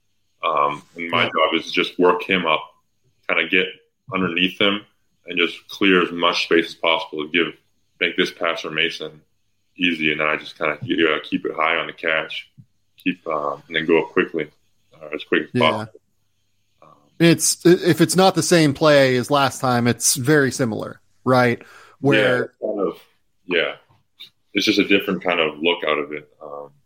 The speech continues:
Speaker 2: Yeah, totally.
Speaker 1: instead of me kinda getting around completely, it's an over-the-top look.
Speaker 2: Right.
Speaker 1: You just have to push him up as much as possible, get your, um, butt into him, and get, like you said,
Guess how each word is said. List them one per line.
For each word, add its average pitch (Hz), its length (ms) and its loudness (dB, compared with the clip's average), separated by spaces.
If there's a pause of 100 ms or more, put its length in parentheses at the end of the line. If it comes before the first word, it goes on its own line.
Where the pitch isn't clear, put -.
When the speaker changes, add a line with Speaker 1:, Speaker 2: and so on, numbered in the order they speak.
(120)
Speaker 2:
Yeah, 131 440 4
totally. 117 480 2
Speaker 1:
instead - 140 2
of 85 60 0
me 92 220 4
kinda 82 140 0
getting 85 180 0
around 82 280 -2
completely, 80 360 0
it's 71 160 -4
an 80 60 -4
over-the-top 80 560 0
look. 76 240 -6 (1000)
Speaker 2:
Right. 117 400 2 (360)
Speaker 1:
You 85 60 -14
just 82 100 -10
have 82 120 0
to - 40 -8
push 87 260 0
him 85 60 0
up 80 160 2
as 82 60 -16
much 80 220 -6
as 78 80 -6
possible, 78 600 -4 (220)
get 80 180 -2
your, 80 240 2
um, 73 260 -2
butt 80 200 2
into 80 220 -6
him, 76 80 -6
and 76 100 -4
get, 80 300 -4
like 80 160 -6
you 82 80 -18
said, 76 180 -8